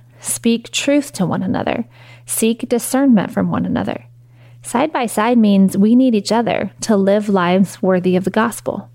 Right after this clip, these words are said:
Will you be someone for someone? I hear people say all the time that they wish someone would shepherd them or disciple them. But I rarely hear anyone say,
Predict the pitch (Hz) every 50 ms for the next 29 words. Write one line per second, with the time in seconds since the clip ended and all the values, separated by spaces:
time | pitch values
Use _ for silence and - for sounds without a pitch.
0 | - _ _ _ _ - - - - - - - - _ _ - 214 220 226 220
1 | 196 208 240 262 247 208 202 208 220 233 220 - - 254 254 254 262 269 269 269
2 | 277 277 262 - - - - - - 247 262 - - 285 277 294 294 285 294 302
3 | 285 269 _ _ _ _ _ _ _ _ - - - - - 233 247 240 285 359
4 | 392 - 339 294 - 233 226 - - 214 196 185 - - 196 202 214 220 220 208
5 | - - 160 - - - - - - - - - - _ _ _ - 240 233 226
6 | 240 233 226 226 208 233 247 285 285 - - - 233 220 208 208 214 214 202 185
7 | 185 180 - - - 240 240 - 269 247 247 269 269 269 269 277 262 262 - -
8 | _ _ - - 208 196 208 196 - 196 151 - - 170 165 - - 214 220 214
9 | - - - - _ _ _ _ _ _ _ - - 220 220 214 220 220 220 233
10 | 240 262 285 302 302 302 247 - 254 247 233 - 233 220 214 208 202 190 185 190
11 | 185 - 196 135 - 151 208 -